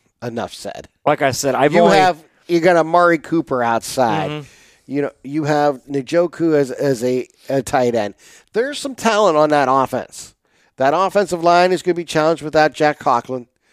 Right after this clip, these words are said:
Speaker 1: but you get the Ohio State rookie, you know, stepping in. So we'll see,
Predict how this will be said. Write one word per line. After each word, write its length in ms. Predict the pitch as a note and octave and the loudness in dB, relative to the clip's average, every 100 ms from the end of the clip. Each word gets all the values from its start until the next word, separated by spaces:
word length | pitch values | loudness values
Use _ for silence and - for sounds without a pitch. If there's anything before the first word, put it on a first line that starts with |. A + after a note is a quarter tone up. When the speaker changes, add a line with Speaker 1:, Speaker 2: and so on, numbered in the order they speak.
| _ _ _ | _ _ _
Speaker 1:
but 80 | - | -4
you 80 | D3 | 0
get 140 | D3+ | 0
the 100 | D3+ | 0
Ohio 320 | D3+ C3 C#3+ C#3+ | 0 2 2 2
State 260 | - D3 | 2 -2
rookie, 320 | C3 C3+ C3+ A#2+ C3 - | 0 -4 -4 -8 -6 -4
you 80 | C#3 | -4
know, 200 | A#2+ G#2 E2+ | -6 -8 _
stepping 440 | - - C#3+ - B2 | -16 -2 -2 0 -4
in. 220 | A2+ A2+ | -4 -6
So 340 | - C3+ B2+ - _ _ _ _ | -4 -2 -2 -4 _ _ _ _
we'll 240 | D3 F4 G4+ | -4 -4 -4
see, 460 | - C#4 G#3+ A#2+ | -8 -8 -8 -10